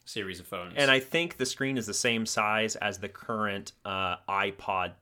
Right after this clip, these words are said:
Speaker 2: Touch. I'm pretty dang
Speaker 1: Probably.
Speaker 2: sure. Yeah. It's at least, at least very, very similar size. But anyway, that's not what we're talking about. We're not talking about your iPhone S E. We're here to talk about
Speaker 1: No.
Speaker 2: my iPhone S E. <laughs>
Speaker 1: The, the,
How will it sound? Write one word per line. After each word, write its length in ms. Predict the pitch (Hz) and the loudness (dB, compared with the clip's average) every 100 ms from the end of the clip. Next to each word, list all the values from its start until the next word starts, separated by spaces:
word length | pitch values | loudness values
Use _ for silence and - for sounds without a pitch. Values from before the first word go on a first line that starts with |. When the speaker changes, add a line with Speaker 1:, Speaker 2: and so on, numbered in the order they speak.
| - | -18
Speaker 2:
Touch. 640 | - 92 78 - - - - | -10 -8 -8 -4 -4 -4 -8
I'm 140 | 90 | -12
pretty 420 | - - 120 107 | -14 -8 -4 -2
dang 240 | 95 92 90 | -2 -4 -2
Speaker 1:
Probably. 200 | 107 98 | -2 0
Speaker 2:
sure. 240 | 90 82 - | -2 -4 -6
Yeah. 420 | 98 90 82 82 - _ - _ - | -2 0 0 -2 -6 _ -20 _ -4
It's 160 | 123 | 4
at 60 | 143 | 6
least, 200 | 139 - | 6 4
at 120 | 120 | 0
least 200 | 120 110 | 0 -2
very, 220 | 107 113 104 | 2 2 2
very 220 | 101 95 | 0 -2
similar 440 | - 104 95 87 | -4 -6 -6 -8
size. 380 | 82 87 80 82 | -6 -6 -6 0
But 140 | - | 2
anyway, 260 | 139 104 98 | 4 2 6
that's 180 | 143 151 | 8 8
not 100 | 107 | 4
what 40 | |
we're 60 | 101 | 2
talking 260 | 95 85 85 | 0 -4 -4
about. 180 | - 139 | 0 6
We're 80 | |
not 80 | 139 | 8
talking 160 | 117 104 | 8 6
about 180 | 92 110 | 2 6
your 120 | 123 | 6
iPhone 280 | 104 110 85 | 6 2 -4
S 140 | 82 | -4
E. 180 | 98 90 - - | -4 -4 -8 4
We're 160 | 147 226 | 8 10
here 100 | 147 | 8
to 60 | |
talk 240 | - 85 85 | 0 -6 0
about 260 | 85 - | 2 0
Speaker 1:
No. 300 | - - 85 | -4 -18 -12
Speaker 2:
my 440 | 85 98 107 82 76 | -8 -6 -4 -4 -4
iPhone 500 | 82 80 - 82 80 | -6 -6 -10 -10 -8
S 280 | - - - | -6 -4 -4
E. 180 | - - - - | -4 -6 -8 -16
<laughs> 160 | - | -8
Speaker 1:
The, 360 | 120 110 104 - - - _ | -4 -2 -4 -8 -18 -20 _
the, 120 | 135 | -8